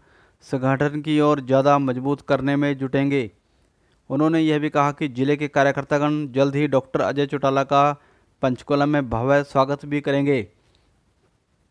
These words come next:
जजपा प्रदेश प्रवक्ता भाग सिंह दमदमा ने कहा कि डॉक्टर अजय सिंह चौटाला के पूर्णकालिक राजनीतिक सक्रियता से जजपा और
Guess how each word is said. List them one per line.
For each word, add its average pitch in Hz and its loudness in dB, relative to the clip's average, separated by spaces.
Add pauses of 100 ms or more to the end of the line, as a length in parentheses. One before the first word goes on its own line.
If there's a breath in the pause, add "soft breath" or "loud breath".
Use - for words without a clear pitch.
(760)
जजपा 143 0
प्रदेश 147 -2
प्रवक्ता 143 0
भाग 131 0
सिंह 151 -2
दमदमा 147 0
ने 147 0
कहा 143 0
कि 147 -6
डॉक्टर 139 0
अजय 139 -2
सिंह 151 -4
चौटाला 139 2
के 147 -2
पूर्णकालिक 143 0
राजनीतिक 135 -2 (340 soft breath)
सक्रियता 147 -2
से 147 -2
जजपा 131 0
और 143 0